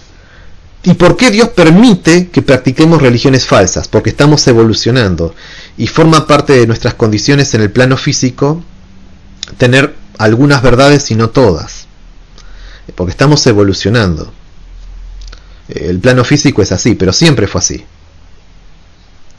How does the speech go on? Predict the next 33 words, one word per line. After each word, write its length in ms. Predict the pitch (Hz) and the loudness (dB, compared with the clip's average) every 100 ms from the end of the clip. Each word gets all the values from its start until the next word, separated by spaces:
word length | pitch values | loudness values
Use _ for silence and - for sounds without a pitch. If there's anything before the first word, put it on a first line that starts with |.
| - - - - | -20 -20 -12 -4
Bueno, 140 | 254 | 0
es, 160 | 220 214 | 2 2
esa 240 | 190 185 | 0 2
es 60 | 175 | 2
la, 220 | 123 101 | 4 4
la 140 | 98 101 | 4 2
deducción 480 | 98 98 - 120 | 0 -2 -2 -2
que 100 | 117 | 0
yo 200 | 92 107 | -2 -2
he 40 | 98 | -2
sacado 540 | - 95 95 80 - - - - - - - _ - - - - - - - | -2 -4 -4 -4 -8 -16 -20 -20 -20 -20 -20 _ -20 -20 -20 -20 -18 -18 -2
pensando 540 | 127 120 - 131 120 | 0 0 0 0 0
sobre 240 | 117 95 95 | 0 -2 -4
estos 180 | 87 - | -8 -4
temas. 320 | 143 92 85 - - | -2 -2 -6 -12 -8
Quizás 300 | 117 - - | -4 -2 -2
ustedes 340 | 117 120 127 | -2 2 2
tengan 360 | - 107 101 95 - | 0 -2 -2 -4 -2
otra 280 | 143 143 117 | 0 0 0
conclusión. 640 | 107 101 113 - 127 80 - - - _ - - - | -2 -2 -4 -2 -2 -4 -10 -20 -20 _ -20 -20 -14
Yo 220 | - 131 226 | -6 0 0
les 120 | 185 | 2
comparto 380 | 120 120 117 104 | 0 0 0 0
la 120 | 113 | 2
mía, 260 | 135 101 | 0 0
¿no? 160 | 92 104 | 0 -2
No, 140 | 98 | -2
no 160 | 95 107 | -2 -4
se 120 | - | -2
la 100 | 101 | 0
impongo 320 | 98 113 101 | 0 0 0
a 40 | 98 | 2
nadie. 340 | 113 85 71 | 2 0 -4